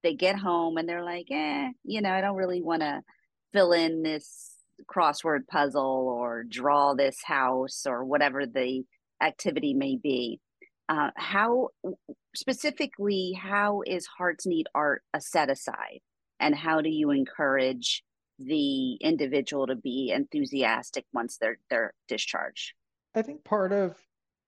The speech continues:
Speaker 2: why we have different types of artists is because people gravitate towards different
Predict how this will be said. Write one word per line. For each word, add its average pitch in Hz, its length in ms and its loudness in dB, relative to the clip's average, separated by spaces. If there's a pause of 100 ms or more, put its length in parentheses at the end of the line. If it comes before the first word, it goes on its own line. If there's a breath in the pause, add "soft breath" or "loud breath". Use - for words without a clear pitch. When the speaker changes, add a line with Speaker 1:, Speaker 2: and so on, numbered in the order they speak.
(260)
Speaker 2:
why 160 540 0
we 170 140 -2
have 160 200 -6 (640)
different 160 540 -6 (220)
types - 460 -10
of 143 200 -10
artists 147 500 -8
is 139 120 -20
because 135 760 -14 (280)
people 156 500 -10
gravitate 135 540 -12 (140)
towards - 440 -12
different 131 320 -12